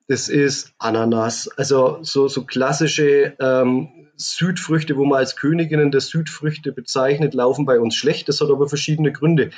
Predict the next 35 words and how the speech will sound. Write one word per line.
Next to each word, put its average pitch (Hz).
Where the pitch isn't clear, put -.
Also 120
wir 131
haben 123
alles 151
zum -
Blühen 185
und 143
zum 123
Fruchten 151
gebracht, -
aber -
der -
Ertrag 143
ist 131
halt 117
ziemlich 110
mau. 104
Hat 127
aber 135
da 131
damit 160
zu 151
tun, 151
dass -
es 139
einfach -
Großbäume 151
wären, 151
die 147
in 156
ein 135
Gewächshaus 139
zu 127
ziehen, 139
ist -